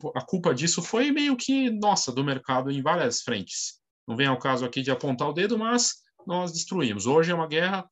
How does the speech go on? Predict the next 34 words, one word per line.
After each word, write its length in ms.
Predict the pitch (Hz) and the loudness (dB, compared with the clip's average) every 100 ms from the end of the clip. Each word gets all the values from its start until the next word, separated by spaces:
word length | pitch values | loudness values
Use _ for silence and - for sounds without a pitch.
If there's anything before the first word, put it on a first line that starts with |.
| _ - | _ -4
pelo 140 | 175 | -2
menor 240 | 170 165 | 0 -2
preço. 420 | - 120 101 - - _ _ _ - | -2 -4 -6 -8 -14 _ _ _ -2
É 60 | |
a 60 | 120 | 0
guerra 420 | 120 147 165 170 | 2 2 2 0
em 140 | 156 | -2
que 360 | 143 - 127 - _ _ | -6 -4 -4 -4 _ _
o 80 | - | -10
primeiro 380 | 113 139 143 208 | 0 2 4 4
lugar 440 | 180 120 139 131 | 2 2 2 2
aí 300 | 120 120 120 | 2 2 2
que 120 | 120 - | 0 -6
consegue 600 | 127 120 131 120 110 98 _ _ _ | -6 -2 0 0 -2 -6 _ _ _
destacar 680 | 95 - - 143 123 135 | -16 -2 0 0 -2 0
o 60 | 123 | 0
trabalho 380 | 123 117 110 107 | 0 0 -2 -2
pelo 240 | 127 120 | -2 -2
preço, 440 | 120 156 170 - 180 _ | -2 -2 -2 -4 -8 _
cobra 260 | - - 156 | -4 -2 0
menos, 500 | 123 110 110 120 - | 0 0 0 -2 -4
e 60 | 151 | -4
a 60 | 151 | -2
tendência 380 | 160 147 - | -2 -2 -4
até 160 | 147 160 | 0 0
é 60 | 156 | 0
de 60 | |
se 120 | - | -6
cobrar 440 | - 160 139 143 147 _ _ | -2 -2 0 -2 -4 _ _
quase 280 | - 151 147 | -2 0 0
nada, 360 | 135 107 92 87 | 0 0 -4 -6
fazer 180 | 123 120 | -4 -2
de 120 | 143 | -4
graça. 500 | 127 110 90 - 87 | 0 0 0 -4 -6